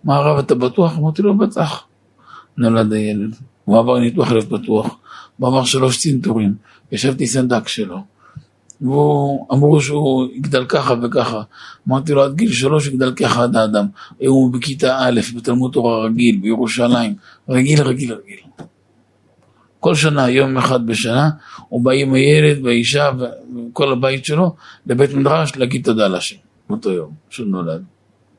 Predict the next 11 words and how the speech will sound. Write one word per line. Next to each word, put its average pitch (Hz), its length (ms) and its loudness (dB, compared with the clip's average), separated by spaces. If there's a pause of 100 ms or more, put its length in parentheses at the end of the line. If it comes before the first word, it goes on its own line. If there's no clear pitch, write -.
(560)
אף 156 180 0
רופא 160 240 2
לא 139 180 4
נתן 131 200 0
לו 117 100 0
סיכוי. - 320 -12 (1300)
ואיך 127 280 2
כן 143 120 2
נתתי 127 340 -2
לו 117 100 0
סיכוי? 107 400 -6